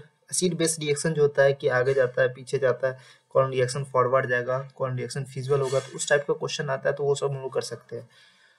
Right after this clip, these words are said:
ठीक है। वो जीओसी टू में start होगा acid बेस reaction, सारा reaction, तो उसमें जीओसी टू में बताया जाएगा सारा कुछ।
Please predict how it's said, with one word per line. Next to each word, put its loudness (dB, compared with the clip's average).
ठीक -10
है। 4
वो 2
जीओसी -2
टू -2
में 2
start 4
होगा 8
acid 2
बेस 4
reaction, -2
सारा 2
reaction, 0
तो -10
उसमें -2
जीओसी -2
टू -8
में -6
बताया -4
जाएगा -2
सारा -8
कुछ। -18